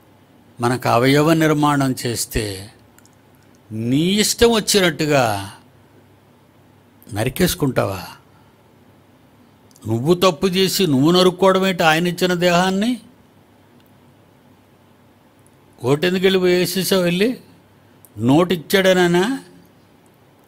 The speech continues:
నోటు అందుకోవడానికి వేళ్ళు ఉంటాయి.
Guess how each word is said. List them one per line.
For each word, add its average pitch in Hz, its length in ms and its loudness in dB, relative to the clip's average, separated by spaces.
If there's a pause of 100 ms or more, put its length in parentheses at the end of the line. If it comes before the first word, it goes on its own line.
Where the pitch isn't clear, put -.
(1400)
నోటు 175 440 4
అందుకోవడానికి 208 680 4
వేళ్ళు 196 360 2
ఉంటాయి. 170 460 -4